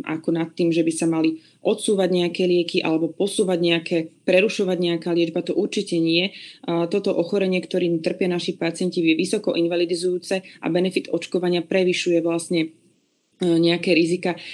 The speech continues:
A ono v podstate samotná tá vakcinácia, to by som zdôraznila, nemá rizika pre našich pacientov, čo sa týka vlastne užívania ich liečby.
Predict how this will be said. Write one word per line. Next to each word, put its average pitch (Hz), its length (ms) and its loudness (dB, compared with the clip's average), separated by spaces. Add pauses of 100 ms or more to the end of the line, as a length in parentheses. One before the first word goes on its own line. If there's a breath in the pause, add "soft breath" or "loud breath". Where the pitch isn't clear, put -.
(180 loud breath)
A 143 160 -4
ono 226 160 2
v - 80 -12
podstate 254 320 2
samotná 226 480 0
tá 220 80 2
vakcinácia, 185 560 0
to 196 120 0
by 196 100 -2
som 226 180 0
zdôraznila, 190 520 2
nemá 226 280 4
rizika 180 360 0
pre - 160 -2
našich 185 280 -2
pacientov, 180 560 -2
čo 185 80 0
sa 185 160 -2
týka 180 320 -2
vlastne 170 320 -2
užívania 180 480 0
ich 180 240 -2
liečby. 160 480 0